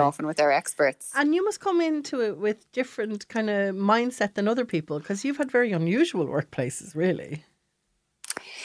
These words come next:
Speaker 1: Yeah, I have had, I would say, very high performance workplaces.
Speaker 2: Mm.
Speaker 1: So, you know, I would have been fourteen years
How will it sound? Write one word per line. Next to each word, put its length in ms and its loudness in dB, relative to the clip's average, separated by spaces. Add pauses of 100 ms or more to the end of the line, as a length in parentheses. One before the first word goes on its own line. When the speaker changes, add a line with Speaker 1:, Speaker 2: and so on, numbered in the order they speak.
(240)
Speaker 1:
Yeah, 280 8
I 340 4
have 140 -2
had, 540 0 (240)
I 160 0
would 180 4
say, 220 4
very 300 4
high 260 0
performance 840 4
workplaces. 720 2
Speaker 2:
Mm. 120 0
Speaker 1:
So, 480 8 (480)
you 120 8
know, 220 8
I 140 6
would 240 8
have 220 0
been 760 4 (120)
fourteen 920 4
years 760 4